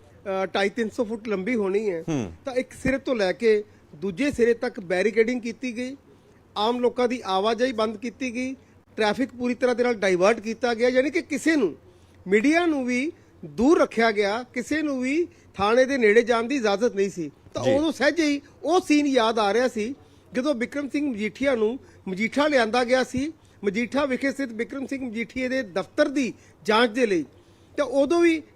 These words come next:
Speaker 1: ਬਿਲਕੁਲ ਇਹੋ ਜਿਹਾ ਦ੍ਰਿਸ਼ ਹੀ ਸੀ ਕਿ ਪੂਰੀ ਰੋਡ ਜਿਹੜੀ ਹੈ ਉਹ ਬਲਾਕ ਕਰ ਦਿੱਤੀ ਗਈ, ਮੀਡੀਆ ਨੂੰ ਪੰਜ ਸੌ ਫੁੱਟ ਦੂਰ ਰੱਖਿਆ ਗਿਆ, ਕਿਸੇ ਕੈਮਰੇ ਵਾਲੇ ਨੂੰ ਕਿਸੇ ਛੱਤ 'ਤੇ ਨਹੀਂ ਚੜ੍ਹਨ ਦੀ ਇਜਾਜ਼ਤ ਸੀ। ਹਰ ਪੱਖੋਂ ਇਹ ਪ੍ਰਬੰਧ ਕੀਤਾ ਗਿਆ ਸੀ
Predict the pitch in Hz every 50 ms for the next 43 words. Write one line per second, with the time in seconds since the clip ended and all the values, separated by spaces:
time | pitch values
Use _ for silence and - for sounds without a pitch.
0 | - 185 294 302 - - 339 320 294 262 226 277 302 349 339 285 233 247 247 240
1 | - 269 240 - 247 254 277 320 - - - - _ - 254 - - 277 285 302
2 | 311 269 233 226 247 262 240 269 277 262 277 285 277 262 185 180 202 220 240 -
3 | - 262 240 214 254 202 - 277 277 226 - 262 262 262 - - _ - _ -
4 | _ _ - 202 233 233 277 285 285 285 277 262 214 247 240 240 - - 269 254
5 | 240 262 233 196 226 247 269 262 254 - - 269 269 233 254 262 262 254 247 -
6 | - - - _ _ 262 214 196 277 277 - - - 262 247 233 233 247 254 262
7 | 262 262 262 254 262 262 247 202 240 208 262 - - 214 202 196 - 262 262 262
8 | 247 226 254 262 254 233 277 220 233 226 233 233 254 - - 269 262 269 240 -
9 | _ - - _ _ - 285 330 349 359 - 262 - - 233 262 233 185 - -
10 | - - - - 285 339 359 349 320 277 247 285 302 294 262 208 233 220 220 -
11 | 269 262 226 220 233 226 220 - 247 247 240 233